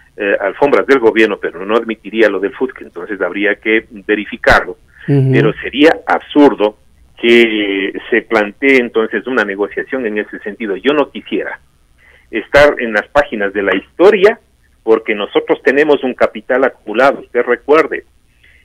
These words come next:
Speaker 1: que el Parlamento Laboral en el año dos mil quince logramos, por ejemplo, eliminar el contrato de plazo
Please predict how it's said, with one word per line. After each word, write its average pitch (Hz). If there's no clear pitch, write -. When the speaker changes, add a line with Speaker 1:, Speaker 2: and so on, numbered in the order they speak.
Speaker 1:
que 127
el 117
Parlamento 131
Laboral 101
en 101
el 98
año 147
dos 117
mil 135
quince 123
logramos, 131
por 113
ejemplo, 127
eliminar 107
el 107
contrato 110
de 104
plazo 123